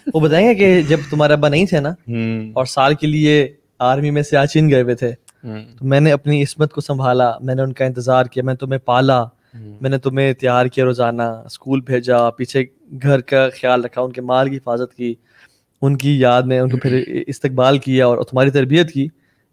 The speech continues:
Speaker 1: ये था सच्चा प्यार। ये नहीं थे कि खेतों में छलांगे मारना है और, और, you know, ला, ला, ला, ला करते फिर रहे हैं और स-, घूम रहे फिर रहे हैं।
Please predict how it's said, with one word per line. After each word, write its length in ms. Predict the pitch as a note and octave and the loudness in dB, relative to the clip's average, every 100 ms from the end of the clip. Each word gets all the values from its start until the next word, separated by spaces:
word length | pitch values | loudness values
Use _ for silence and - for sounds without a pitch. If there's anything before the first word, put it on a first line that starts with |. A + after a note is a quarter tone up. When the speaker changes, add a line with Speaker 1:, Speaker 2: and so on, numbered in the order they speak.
| _ | _
Speaker 1:
ये 100 | D#3+ | 2
था 80 | G#3+ | 2
सच्चा 300 | F#3+ D#3 C#3+ | 0 0 0
प्यार। 240 | B2 A#2+ | 2 0
ये 80 | C3+ | 2
नहीं 100 | G3+ | -2
थे 320 | B3+ G#3 G3 | 0 2 2
कि 160 | D#3 C3 | 2 -2
खेतों 280 | - D#3 D#3+ | -2 0 0
में 60 | |
छलांगे 300 | D#3 C#3+ C#3 | 0 0 0
मारना 320 | D#3 D3 C#3 C#3+ | 2 2 2 4
है 100 | C#3 | 4
और, 80 | |
और, 280 | C#3+ C#3 C#3 - - _ | 4 4 2 -2 -20 _
you 100 | C#3 | 0
know, 300 | D3+ D3+ C#3+ | 2 4 4
ला, 80 | B2+ | 4
ला, 140 | C3 D3+ | 6 6
ला, 140 | D#3+ | 6
ला 380 | E3+ D#3 D#3 D3+ | 6 6 6 4
करते 240 | D3 C#3 | 2 0
फिर 200 | D3 C#3+ | 2 2
रहे 100 | C3+ | 2
हैं 80 | C#3+ | 2
और 140 | C3+ | 2
स-, 120 | B2+ C3+ | 0 -4
घूम 380 | C3+ C3 C#3 | -6 -4 -4
रहे 100 | C#3 | -4
फिर 160 | C3 C3 | -4 -4
रहे 100 | B2 | -4
हैं। 200 | A#2+ B2+ | -6 -12